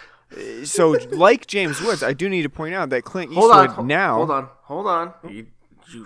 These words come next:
Speaker 2: need to finish your James Woods statement. You start. You said, "Like James Woods."
Speaker 1: Well,
Speaker 2: You forgot the
Speaker 1: James
Speaker 2: this
Speaker 1: Woods is a complete asshole.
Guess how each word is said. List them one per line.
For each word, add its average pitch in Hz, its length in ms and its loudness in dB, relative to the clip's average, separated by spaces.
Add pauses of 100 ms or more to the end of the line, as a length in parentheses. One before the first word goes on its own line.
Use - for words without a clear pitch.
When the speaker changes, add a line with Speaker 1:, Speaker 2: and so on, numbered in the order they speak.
Speaker 2:
need 127 200 -12
to - 40 -18
finish 127 300 -8
your 107 80 -16
James 113 320 -12
Woods 165 200 -6
statement. 87 580 -10 (340)
You 113 220 -12
start. 123 340 -6
You 127 60 -12
said, 120 200 -8
"Like 147 280 -2
James 110 360 -8
Woods." 104 480 -10
Speaker 1:
Well, 127 140 0
Speaker 2:
You 117 80 -2
forgot 113 400 -6
the 104 260 -10 (100)
Speaker 1:
James 160 360 0
Speaker 2:
this 143 80 -4
Speaker 1:
Woods 131 300 -2
is 135 260 -4
a 123 40 -8
complete 127 380 -6
asshole. 117 560 -4